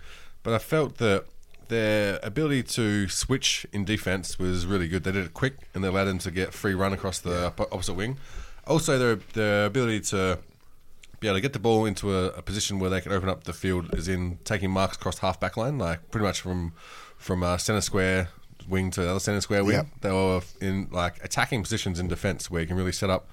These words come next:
Speaker 1: and look out. They just really lacked some skill from that kick onwards,
Speaker 2: Yeah.
Speaker 1: though. Um, the, the easy turnovers they had when they were building momentum.
Speaker 2: Actually, their kicking was, wasn't too bad. Their handballing was disgraceful,
Speaker 1: Yeah, yeah.
Speaker 2: uh, from Carlton, and, uh,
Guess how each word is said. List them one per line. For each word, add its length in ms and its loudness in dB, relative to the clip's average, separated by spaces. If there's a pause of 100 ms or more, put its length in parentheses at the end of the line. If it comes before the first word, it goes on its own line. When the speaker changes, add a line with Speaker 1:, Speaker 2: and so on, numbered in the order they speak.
(280)
Speaker 1:
and 80 -6
look 80 -4
out. 140 0
They 120 2
just 160 2
really 240 6
lacked 240 4
some 240 0
skill 380 2
from 140 -2
that 120 2
kick 160 -4
onwards, 260 0
Speaker 2:
Yeah. 140 0
Speaker 1:
though. 20 -6 (460)
Um, 300 -2
the, 60 0
the 440 -12
easy 240 4
turnovers 360 2
they 120 4
had 200 4
when 100 0
they 60 4
were 60 2
building 260 2
momentum. 460 0
Speaker 2:
Actually, 240 2 (220)
their 200 10
kicking 340 6
was, 280 4
wasn't 300 8
too 140 6
bad. 320 6
Their 100 4
handballing 540 6
was 180 0
disgraceful, 760 0
Speaker 1:
Yeah, 200 0 (160)
yeah. 140 -2
Speaker 2:
uh, 240 0
from 180 -8
Carlton, 480 -4
and, 320 2
uh, 40 -4